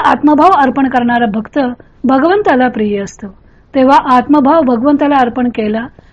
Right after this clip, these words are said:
तरच भगवत स्वरूपाची प्राप्ती होते. इतर कोणत्याही उपायाने भगवंताची प्राप्ती होत नाही, असं भक्तीचं तत्व ज्ञानदेवांनी सांगितलेलं आहे.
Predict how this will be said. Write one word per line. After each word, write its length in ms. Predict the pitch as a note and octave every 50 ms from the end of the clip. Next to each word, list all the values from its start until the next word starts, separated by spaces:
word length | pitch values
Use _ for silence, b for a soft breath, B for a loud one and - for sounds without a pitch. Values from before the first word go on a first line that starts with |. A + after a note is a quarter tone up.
| b b - -
तरच 340 | C4+ C4 C4 D#4 F#4 F#4+ F4+
भगवत 300 | B3+ B3 A#3 G#3 B3+ D#4
स्वरूपाची 560 | D#4+ - C#4+ C#4 A#3+ A3+ G#3+ B3 A3+ G#3+ C#4
प्राप्ती 400 | C#4 - B3+ G#3 - - - A#3
होते. 320 | A3+ G#3 F#3+ - G3+ F#3+ G3 - _ - - - - _
इतर 280 | E4+ E4 C#4+ G4 G4 G4
कोणत्याही 600 | G4 F#4+ D4+ C4+ C4+ B3 - D#4+ D#4 A#3+ C#4+ G4+
उपायाने 480 | G4+ E4+ - - C#4+ C#4 C4+ C#4 D4+ F4
भगवंताची 680 | D4 A3+ A3+ G#3+ A#3+ C#4+ D#4+ D#4 D#4 C#4 B3+ - F4
प्राप्ती 400 | - - A#3+ G3 - - - E4+
होत 240 | C4+ G#3 A#3 C4+ C4 -
नाही, 220 | C#4 C#4+ C#4 B3 B3+ - b b b b b
असं 180 | C#4 - - D#4+ C4+
भक्तीचं 460 | A3+ A#3+ A3 - D4 D4 C#4+ D4+ C#4 C4 -
तत्व 360 | C4+ C4 C4 C#4 D4+ D4+ C#4 C#4+ C#4+ - - _ -
ज्ञानदेवांनी 760 | A3 G#3+ A#3 G#3+ G3+ G#3 B3+ D4 D4+ C4+ B3+ B3 B3 C#4+ D#4+
सांगितलेलं 580 | - - A3 F#3+ F#3+ F#3+ - G3+ F#3+ F#3+ F#3+ F#3+
आहे. 100 | F#3